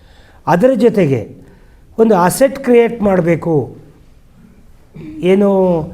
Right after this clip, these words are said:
ಆ, ಕೊಡುವಂಥ ಹಣ, ಲಕ್ಷಾಂತರ ಕೋಟಿ ರೂಪಾಯಿ ಏನು ಹಣ ಖರ್ಚಾಗ್ತಾ ಇದೆ, ಆ ಹಣವನ್ನು ಒಂದು ಸದ್ಬಳಕೆ ಮಾಡಿ, ಅದು, ಅದರಿಂದ ಇವತ್ತು ನಿಮಗೆಲ್ಲ ಗೊತ್ತಿದೆ ಮನ್ರೇಗಾ ಇದ್ದಾಗ ಯಾವ ರೀತಿ ಅದರಲ್ಲಿ,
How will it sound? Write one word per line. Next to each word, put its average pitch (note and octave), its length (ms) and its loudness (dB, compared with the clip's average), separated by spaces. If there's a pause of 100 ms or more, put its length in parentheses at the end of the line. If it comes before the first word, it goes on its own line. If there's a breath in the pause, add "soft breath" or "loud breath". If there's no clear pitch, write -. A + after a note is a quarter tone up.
(320 loud breath)
ಆ, D#3+ 80 -2 (760)
ಕೊಡುವಂಥ A3+ 460 2
ಹಣ, F#3+ 280 2 (680)
ಲಕ್ಷಾಂತರ G#3 520 -2
ಕೋಟಿ G#3+ 320 0
ರೂಪಾಯಿ G3+ 360 2
ಏನು G3 160 2
ಹಣ F3+ 180 0
ಖರ್ಚಾಗ್ತಾ E3 580 -6
ಇದೆ, C#3+ 240 -6 (680 loud breath)
ಆ A#3 260 2
ಹಣವನ್ನು G#3 500 0 (180)
ಒಂದು G#3 200 0
ಸದ್ಬಳಕೆ G#3+ 600 0
ಮಾಡಿ, E3 360 0 (600 loud breath)
ಅದು, G#3 240 4
ಅದರಿಂದ A#3 420 2 (520)
ಇವತ್ತು F#3 240 0
ನಿಮಗೆಲ್ಲ A#3+ 300 2
ಗೊತ್ತಿದೆ A3+ 480 2 (500)
ಮನ್ರೇಗಾ G3+ 520 2
ಇದ್ದಾಗ G3+ 400 2 (120)
ಯಾವ F3+ 260 2
ರೀತಿ G3+ 540 0 (460 loud breath)
ಅದರಲ್ಲಿ, F#3+ 580 2